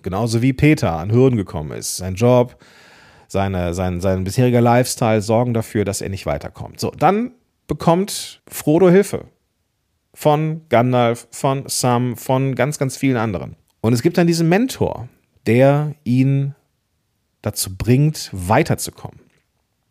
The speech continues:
Das ist Gandalf. Und in dieser Geschichte, die du erzählst, bist du es. Du bist die Instanz, die Peter über den Punkt rüber ge-, gewuppt hat,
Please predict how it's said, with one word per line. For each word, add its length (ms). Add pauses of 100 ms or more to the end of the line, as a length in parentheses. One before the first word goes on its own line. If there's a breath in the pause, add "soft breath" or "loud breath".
(540)
Das 180
ist 140
Gandalf. 720 (160)
Und 160
in 400
dieser 360 (600 soft breath)
Geschichte, 420
die 100
du 120
erzählst, 580
bist 220
du 160
es. 360
Du 200
bist 420 (120)
die 200
Instanz, 800
die 440 (520 soft breath)
Peter 440
über 280
den 180
Punkt 480
rüber 460
ge-, 460
gewuppt 500
hat, 280